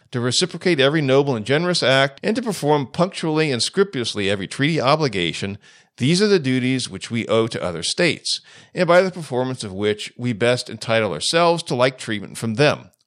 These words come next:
Or, if that in any case be refused, we can enforce our own rights with justice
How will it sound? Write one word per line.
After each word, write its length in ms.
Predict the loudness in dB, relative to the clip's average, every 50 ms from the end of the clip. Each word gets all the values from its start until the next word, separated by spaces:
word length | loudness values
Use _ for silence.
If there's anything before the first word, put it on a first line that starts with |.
| _ _ 2
Or, 420 | 4 4 4 4 2 -2 -4 _ _ _ _ _ _ _ _ _
if 220 | -2 -2 -2 0
that 320 | 2 2 4 4 4 2 -2
in 120 | -4 -4
any 180 | -2 -4 -4 -4
case 420 | -2 0 0 0 2 0 -2 -4
be 260 | -6 -6 -6 -4 -4
refused, 720 | -4 -4 -6 -6 -4 -2 0 2 2 2 0 -2 -4 -8 -14 _ _ -20 -20 _
we 120 | -4 -2 0
can 120 | 2 2
enforce 400 | 2 2 2 4 4 4 4 2
our 100 | 0 0
own 220 | 0 0 0 2 2
rights 280 | 2 2 0 0 -2
with 140 | -6 -8 -4
justice 540 | 0 2 2 2 2 0 -2 -2 -2 -2